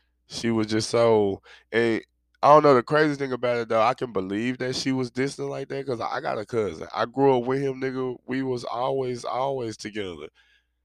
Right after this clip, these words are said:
And when he got with his girl, once we got older, I went this way, he went that way. And niggas see him, like, once every blue moon.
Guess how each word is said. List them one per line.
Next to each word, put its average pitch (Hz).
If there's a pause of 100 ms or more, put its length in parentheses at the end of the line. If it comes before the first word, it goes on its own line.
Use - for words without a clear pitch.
(300)
And 104
when 110
he 123
got 123
with 131
his 120
girl, 139
once 135
we 135
got 123
older, 139 (320)
I 87
went 139
this 147
way, 147
he 147
went 143
that 147
way. 131 (1080)
And 104
niggas 135
see 135
him, 139
like, 131 (440)
once 135
every 135
blue 135
moon. 139